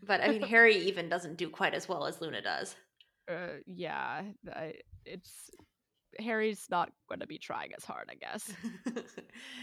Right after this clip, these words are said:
Speaker 1: He, uh, he preferred a broomstick.
Speaker 2: Yeah, I'm not, I'm not fussed, or I'm not chuffed. I prefer brooms. <laughs>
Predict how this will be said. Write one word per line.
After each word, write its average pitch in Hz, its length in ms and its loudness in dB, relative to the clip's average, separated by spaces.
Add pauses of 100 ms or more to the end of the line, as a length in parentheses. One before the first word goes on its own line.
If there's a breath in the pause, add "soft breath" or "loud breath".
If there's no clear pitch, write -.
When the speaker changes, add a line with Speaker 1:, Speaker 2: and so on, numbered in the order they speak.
(300 loud breath)
Speaker 1:
He, 294 200 4
uh, 240 200 6
he 311 220 2
preferred 160 440 -2
a 147 40 -6
broomstick. - 800 -8 (260)
Speaker 2:
Yeah, 160 560 0
I'm 202 140 -4
not, 196 220 2 (120)
I'm 233 140 -2
not 233 220 2
fussed, - 460 -2
or - 60 6
I'm 233 140 8
not 247 160 4
chuffed. - 440 0
I 196 100 4
prefer 214 340 2
brooms. 180 720 -10
<laughs> - 40 -16